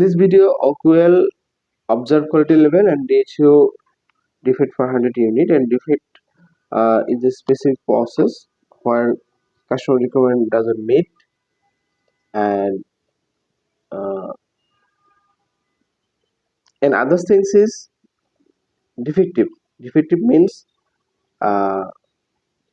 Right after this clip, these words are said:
uh, defect, uh, content garments, like, uh, one garments has, which have several defects. Okay, so D H U calculation, defect divided total check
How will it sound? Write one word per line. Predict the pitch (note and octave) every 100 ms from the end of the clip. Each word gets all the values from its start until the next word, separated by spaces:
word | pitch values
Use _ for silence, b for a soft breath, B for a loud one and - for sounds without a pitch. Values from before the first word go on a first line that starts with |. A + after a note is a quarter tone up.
| _ _
uh, | - G2 - - - - _ -
defect, | C3 F#3 F3+ F3+ -
uh, | C#3+ C3 A#2+ -
content | C#3+ B2+ - B2 A2+ -
garments, | G#2 G2+ G2 G2 -
like, | - G#2 -
uh, | G#2 F#2+ -
one | A2+ A#2 A2
garments | A2 A2 A2+ A#2+
has, | G#2+ - _ - -
which | B2 A#2
have | C#3+ -
several | - A2 G#2+ G#2
defects. | - - - - _ _ _ _ _ _ _ _ _
Okay, | - - C#3+ G#3+
so | C#3+ C3 - _ _ B2+
D | C3+
H | C#3 D#3+
U | D#3+ D#3
calculation, | C#3 C3 C3+ C3+ F#3 G#3 -
defect | A#2+ C#3+ C#3+ - _ _ _ _ _ _ _ _ -
divided | A#2 A2+ A#2+ D#3+ - _ _ C3
total | B2 B2 -
check | A#2